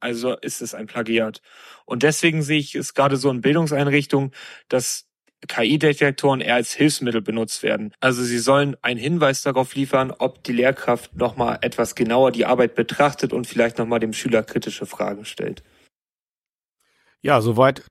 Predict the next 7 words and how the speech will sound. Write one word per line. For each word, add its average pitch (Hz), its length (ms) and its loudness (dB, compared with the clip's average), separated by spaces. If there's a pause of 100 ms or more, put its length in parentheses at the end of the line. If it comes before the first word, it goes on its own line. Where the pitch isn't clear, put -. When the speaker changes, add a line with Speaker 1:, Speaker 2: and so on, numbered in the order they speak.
Speaker 2:
Tom 143 320 4
Tlock - 320 2
in 110 160 4
seiner, 120 400 6
zu - 140 0
seiner 110 280 2
Masterarbeit. 113 760 -2